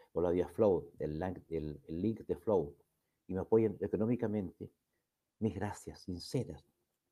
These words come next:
a las chilenas y chilenos que me apoyan económicamente, porque gracias a sus erogaciones, precisamente, entre el veinticinco, entre el veintitrés y el veinticinco de este mes, voy a estar en el norte chileno reuniendo más material. En fin, no cejaré,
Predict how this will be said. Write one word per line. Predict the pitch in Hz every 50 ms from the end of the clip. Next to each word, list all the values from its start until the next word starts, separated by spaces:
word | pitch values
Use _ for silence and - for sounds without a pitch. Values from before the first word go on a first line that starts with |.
| _ _ -
a | 90 87
las | 87 90 - - _ _ _ _ _ _ _ _
chilenas | - 120 101 104 127 135 139 147 143 143
y | 127 -
chilenos | - 110 104 110 117 120 117 117 - _ _ _ _ _ _ _ _ _ _ _ _ _ _
que | - 92
me | 82 87 85
apoyan | 85 98 98 98 101 101
económicamente, | 95 - 85 92 90 90 87 90 82 85 87 87 87 - - - - _ _ _ _ _ _ _ _ _ _ _
porque | - 95 - 95
gracias | 95 95 - 90 - -
a | 87 -
sus | - 104 - - -
erogaciones, | 120 117 120 107 107 104 - - 117 120 120 113 - -
precisamente, | - 95 - - 147 139 - 143 117 85 71 67 - - - _
entre | - - - 87
el | 82
veinticinco, | 87 - - 85 80 - - 113 107 101 - -
entre | 98 87 - 92
el | 85
veintitrés | 87 87 87 90 85 - - 120 110
y |
el | 107 90
veinticinco | 90 - - - 107 107 - 92
de | 87
este | - 90
mes, | 92 107 117 - _ _ -
voy | 92 95
a |
estar | - - 104 98
en | 95
el | 87 85
norte | 101 104 - - -
chileno | - - - 110 110 107 98
reuniendo | 85 87 87 95 95 95
más | 95 127 135 135
material. | - 90 - - - - - - _ _ _ _ _ _ _ _ _ _ _ _ _ _ _ _ _ _ _ _ _ _ _ _
En | - 98 90
fin, | - 90 69 - - - _ _ _ _ _ _ _ _ _ _ _
no | - 95 90
cejaré, | - - - - 85 - - - _